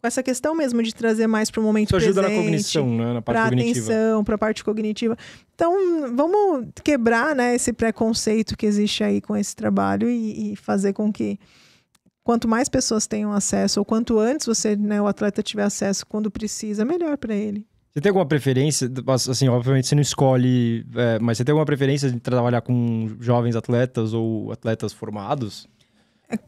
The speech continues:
Speaker 1: são diferentes, né? Assim, obviamente,
Speaker 2: É, são
Speaker 1: né?
Speaker 2: trabalhos completamente
Speaker 1: São trabalhos
Speaker 2: diferentes.
Speaker 1: diferentes e necessidades diferentes de uma forma geral. É, o atleta, quando ele já chegou no profissional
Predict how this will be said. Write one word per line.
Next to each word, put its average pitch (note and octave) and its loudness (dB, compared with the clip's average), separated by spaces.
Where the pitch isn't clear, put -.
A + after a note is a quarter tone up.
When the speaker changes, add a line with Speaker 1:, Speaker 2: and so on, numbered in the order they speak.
Speaker 1:
são C4+ 0
diferentes, A#3 0
né? G#3 0
Assim, F#3+ -4
obviamente, G3 0
Speaker 2:
É, F3 2
são C3+ -2
Speaker 1:
né? B2+ -2
Speaker 2:
trabalhos C#3 0
completamente C#3+ 0
Speaker 1:
São G3+ 2
trabalhos G3 2
Speaker 2:
diferentes. G3 0
Speaker 1:
diferentes - -2
e A#3+ 0
necessidades G#3+ 0
diferentes F#3 -2
de F#3+ -6
uma F#3+ -2
forma F#3+ 0
geral. F#3 0
É, G3+ 0
o A3 2
atleta, A#3+ 0
quando C4+ 0
ele E4 2
já A#3 2
chegou A3 -2
no G3+ 0
profissional F#3+ -4